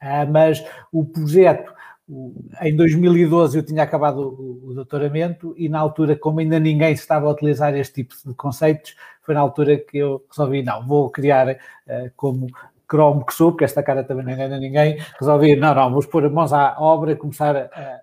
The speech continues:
a programar um software que faça isto e que faça estas coisas todas. Ou seja, em dois mil e doze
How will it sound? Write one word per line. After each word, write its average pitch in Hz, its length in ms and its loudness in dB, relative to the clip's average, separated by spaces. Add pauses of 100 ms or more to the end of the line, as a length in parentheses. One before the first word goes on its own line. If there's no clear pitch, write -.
a 135 80 -18
programar 151 480 -2
um 143 80 -4
software 151 480 -4
que - 40 -20
faça 147 320 -4
isto 170 380 -2
e - 20 -4
que - 120 -12
faça 139 200 -12
estas 139 240 -12
coisas 147 280 -10
todas. 165 260 -10
Ou 156 100 -18
seja, 139 220 -8
em 135 60 -4
dois 147 180 0
mil 160 140 4
e 165 40 6
doze 147 280 4